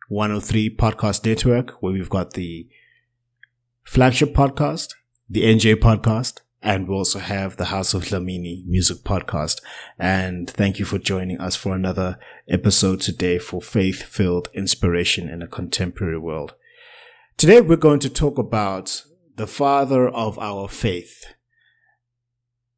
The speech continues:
Abraham's journey. The title is Living by Faith, Lessons from Abraham's Journey.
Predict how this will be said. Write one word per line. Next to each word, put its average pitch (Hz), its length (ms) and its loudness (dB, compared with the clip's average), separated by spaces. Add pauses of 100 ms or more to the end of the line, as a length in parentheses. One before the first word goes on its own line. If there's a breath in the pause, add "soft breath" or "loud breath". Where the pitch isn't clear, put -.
Abraham's 110 720 4
journey. - 500 -10 (260)
The 101 200 -8
title 139 480 4
is 107 340 2
Living 131 460 2
by 117 180 4
Faith, - 560 -2 (180)
Lessons 107 680 2
from 95 300 -2
Abraham's 101 720 0
Journey. 85 460 -6